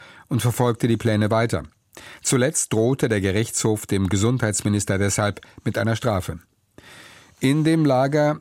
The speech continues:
sollten U-S-Bürger aus dem benachbarten Demokratischen Republik Kongo unterkommen, die mit dem Virus in Kontakt gekommen waren.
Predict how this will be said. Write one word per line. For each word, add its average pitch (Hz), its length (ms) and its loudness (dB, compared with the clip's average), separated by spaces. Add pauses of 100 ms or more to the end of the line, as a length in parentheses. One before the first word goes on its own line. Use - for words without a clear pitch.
(160)
sollten 123 480 0
U-S-Bürger 120 800 0
aus 107 200 -2
dem 104 220 0
benachbarten 104 680 -2
Demokratischen 107 720 -2
Republik 101 420 -2
Kongo 120 400 0
unterkommen, 110 540 0 (400)
die 107 40 0
mit 104 160 0
dem 101 200 2
Virus 110 440 2
in 104 220 -2
Kontakt 107 540 -2
gekommen 90 460 -2
waren. 80 440 -6